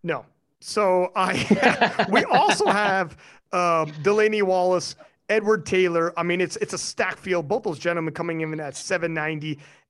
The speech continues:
and, uh, they're obviously also knocking at the door of an eight hundred kilo total. You can't aff-, like,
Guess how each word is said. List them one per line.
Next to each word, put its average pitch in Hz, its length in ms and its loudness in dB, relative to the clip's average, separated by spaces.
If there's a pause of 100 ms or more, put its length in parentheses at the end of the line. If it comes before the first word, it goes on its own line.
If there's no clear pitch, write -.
and, 156 320 -4
uh, 147 220 -2
they're 175 340 0
obviously 170 500 -8 (280)
also 185 340 -4
knocking 156 480 -6
at 143 140 -10
the 151 80 -10
door 143 440 -4
of 135 220 -10
an 143 160 -14
eight 151 120 -10
hundred 143 240 -8
kilo 147 260 -8
total. 143 360 -8 (460)
You 214 140 -6
can't 302 400 -4
aff-, - 180 -12
like, 220 140 -10